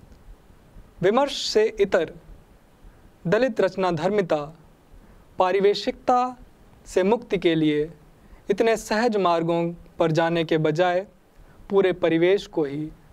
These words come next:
तोड़ना चाहती है। कई दलित रचनाओं में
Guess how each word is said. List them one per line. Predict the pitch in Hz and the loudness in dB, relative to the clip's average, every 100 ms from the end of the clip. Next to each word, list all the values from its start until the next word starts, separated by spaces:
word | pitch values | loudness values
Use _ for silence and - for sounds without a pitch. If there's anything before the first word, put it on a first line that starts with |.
| - | -4
तोड़ना | 180 160 151 147 147 - - - - | 0 2 0 -6 -12 -16 -20 -20 -8
चाहती | 175 117 - 160 | -6 -6 -6 -6
है। | - - - - - - _ _ - - - - _ - - - - - - - - - | -6 -14 -20 -20 -20 -20 _ _ -20 -20 -20 -20 _ -20 -20 -20 -20 -20 -20 -20 -20 -2
कई | 254 302 | 0 4
दलित | 240 247 220 | 4 2 0
रचनाओं | 214 - 196 202 | -2 0 0 0
में | 226 226 262 | -2 -4 -8